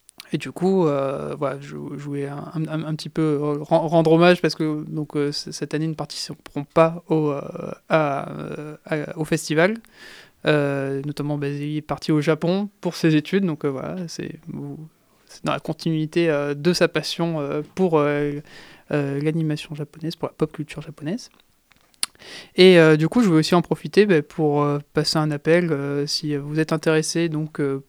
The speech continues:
pour, euh, faire partie, euh, des bénévoles ou même de l'organisation du festival. Il y a toujours de la place, euh,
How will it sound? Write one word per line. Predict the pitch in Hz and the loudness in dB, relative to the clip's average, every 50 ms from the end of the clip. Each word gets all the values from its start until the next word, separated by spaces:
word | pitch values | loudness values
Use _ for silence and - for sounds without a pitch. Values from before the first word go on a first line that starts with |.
| _ - | _ -6
pour, | - 170 - | -4 0 2
euh, | 156 147 147 143 147 | 2 2 2 0 0
faire | - - 147 | -2 -2 -2
partie, | - - 160 - - - - 180 185 185 180 165 | 0 0 -2 -2 -4 -2 -2 0 0 0 0 -2
euh, | 151 147 147 | -2 -2 0
des | 143 160 156 | 0 0 2
bénévoles | 156 165 160 165 160 156 165 175 175 175 | 2 2 2 2 2 4 4 4 4 4
ou | 165 | 2
même | 156 170 170 170 | 2 2 2 2
de | 156 | 2
l'organisation | 151 151 147 147 147 156 151 151 - - 165 156 | 2 2 2 2 0 -2 -4 -4 -4 -4 -4 -4
du | 147 147 | -4 -4
festival. | - 156 151 - - 147 143 151 170 196 202 - - - - - - _ _ _ | -6 -6 -8 -6 -6 -4 -2 -2 -2 -2 -6 -10 -16 -20 -20 -20 -20 _ _ _
Il | 165 | 0
y | 156 | 0
a | |
toujours | 147 - - 165 170 170 160 | 0 0 -2 -2 -2 0 2
de | 151 | 0
la | 143 | 0
place, | 143 - 143 185 208 - - - - - - _ - | 2 2 2 2 2 0 -6 -8 -10 -12 -6 _ 4
euh, | 156 147 143 143 143 143 143 143 143 | 4 6 6 4 4 2 0 0 -2